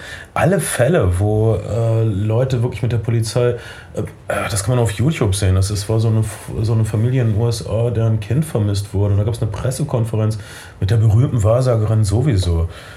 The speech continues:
Und dann haben die Eltern diese Wahrsagerin gefragt von laufenden Kameras, "Lebt denn unsere Tochter noch?" Und sie, "Nein, mein Liebes, Ihre Tochter lebt nicht mehr, das kann ich Ihnen mit Sicherheit sagen." Und diese Tochter lebt natürlich doch noch und wurde vier Jahre später gefunden.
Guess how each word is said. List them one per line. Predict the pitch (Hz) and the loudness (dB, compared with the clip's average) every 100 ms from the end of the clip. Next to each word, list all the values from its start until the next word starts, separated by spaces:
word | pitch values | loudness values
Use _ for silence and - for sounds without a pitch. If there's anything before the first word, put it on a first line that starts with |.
| - | -10
Und | - 107 98 110 | -2 0 0 2
dann | 104 101 101 | 2 4 2
haben | 117 | 2
die | 110 | 2
Eltern | 113 131 | 2 2
diese | 113 107 | 2 2
Wahrsagerin | 113 120 113 110 107 | 2 2 2 2 0
gefragt | 104 - 101 104 | -2 0 0 0
von | 104 | 0
laufenden | 104 110 104 | 0 0 0
Kameras, | 123 120 107 98 - - | 0 0 0 -4 -12 -6
"Lebt | 117 151 | 0 0
denn | 160 | 2
unsere | 120 101 98 | 2 2 2
Tochter | - 87 - 82 | 0 -4 -2 -4
noch?" | 80 | -2
Und | 92 | -2
sie, | 90 120 120 113 - - - - - | -2 0 0 -2 -6 -18 -20 -12 0
"Nein, | 95 101 95 87 85 82 | 2 4 4 4 0 0
mein | 82 80 | -2 -2
Liebes, | 82 82 - - - - | -2 -4 -6 -12 -14 -6
Ihre | 95 | -4
Tochter | 92 110 110 107 | -2 -4 -2 0
lebt | 98 95 - | 2 2 0
nicht | 90 80 | -4 -2
mehr, | 92 | -2
das | 87 95 | 0 -2
kann | 113 | -2
ich | 101 101 | -2 0
Ihnen | 104 | -2
mit | 98 | -2
Sicherheit | - 123 117 104 98 | -4 -2 0 0 0
sagen." | - 92 87 80 - - - - - | 0 0 0 -4 -10 -16 -16 -10 0
Und | 127 | 2
diese | 131 139 | 4 4
Tochter | 151 151 135 | 2 2 2
lebt | 143 | 4
natürlich | 139 123 - 135 - - | 2 2 2 2 2 2
doch | 123 - | 2 2
noch | 143 92 | 2 2
und | 92 101 | 2 0
wurde | 110 110 | 0 0
vier | 131 | 2
Jahre | 139 120 | 2 2
später | - 123 123 | 0 -2 0
gefunden. | 117 113 127 135 | 0 0 0 0